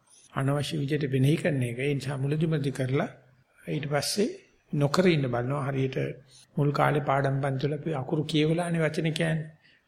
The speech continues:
අයන්නල් මයන්න මායන්න අම්මා, බයන්න බල්තායන, බල්තායන බත්. ඊට පහු වෙනකොට පහු වෙනකොටම කියන්න ඕනේ නැහැ. දකින්නකොටම ඒක තේරෙනවා මේකෙන් කියවෙන්නේ අම්මා කියන එක කියලා. අන්නේ විදිහට මුලදි මුලදි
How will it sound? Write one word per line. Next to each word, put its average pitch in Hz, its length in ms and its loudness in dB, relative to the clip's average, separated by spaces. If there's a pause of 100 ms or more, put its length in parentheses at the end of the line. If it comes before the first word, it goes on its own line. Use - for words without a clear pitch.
අයන්නල් 131 460 0
මයන්න 127 320 -2
මායන්න 127 380 0
අම්මා, 123 480 -2
බයන්න 135 400 -2
බල්තායන, 131 480 -4 (200)
බල්තායන 131 580 -4
බත්. 127 240 0 (560)
ඊට 180 180 -8
පහු 151 180 -4
වෙනකොට 208 260 2
පහු 214 80 2
වෙනකොටම 226 280 2
කියන්න 220 300 0
ඕනේ 220 200 2
නැහැ. 95 200 -6 (340)
දකින්නකොටම 156 640 -2 (600)
ඒක 180 160 4
තේරෙනවා 175 520 6
මේකෙන් 123 300 0
කියවෙන්නේ 139 600 0 (600)
අම්මා 143 360 2
කියන 117 240 -6
එක 113 140 -12
කියලා. - 360 -12 (360)
අන්නේ 156 280 2
විදිහට 175 260 2
මුලදි 165 300 2
මුලදි 180 320 2